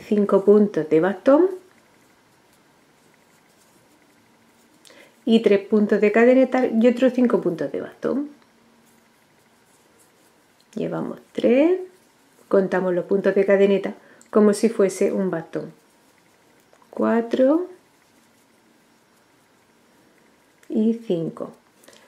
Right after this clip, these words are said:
Voy a mover un poquito para allá. Uno, dos y tres. Y aquí los otros cinco.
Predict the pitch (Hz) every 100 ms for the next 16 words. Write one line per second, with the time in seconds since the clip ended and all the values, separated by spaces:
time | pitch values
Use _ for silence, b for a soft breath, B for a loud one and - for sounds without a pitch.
0 | b _ _ _ _ _ _ - 185 175
1 | 165 160 165 165 165 170 170 165 165 170
2 | 202 - 220 214 170 156 - 180 196 180
3 | 170 - 175 165 185 240 320 339 - _
4 | _ _ _ _ _ _ _ _ 226 165
5 | 160 - 151 - - _ _ 214 214 196
6 | 196 165 - - - - 254